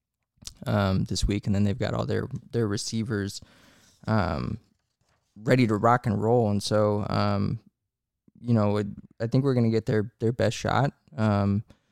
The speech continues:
they're, they're a team that, again, they're, they're gonna wanna throw the ball. They're trying to go to that spread offense. And so, um, I think,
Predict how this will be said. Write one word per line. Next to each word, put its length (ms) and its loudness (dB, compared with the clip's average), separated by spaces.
they're, 260 6
they're 200 4
a 40 4
team 220 6
that, 160 4
again, 340 0
they're, 200 -2
they're 120 0
gonna 140 2
wanna 240 0
throw 140 2
the 80 0
ball. 360 2
They're 120 -2
trying 220 0
to 60 4
go 120 2
to 60 2
that 180 -2
spread 300 -2
offense. 480 0
And 100 0
so, 320 -2
um, 520 0
I 60 -4
think, 220 0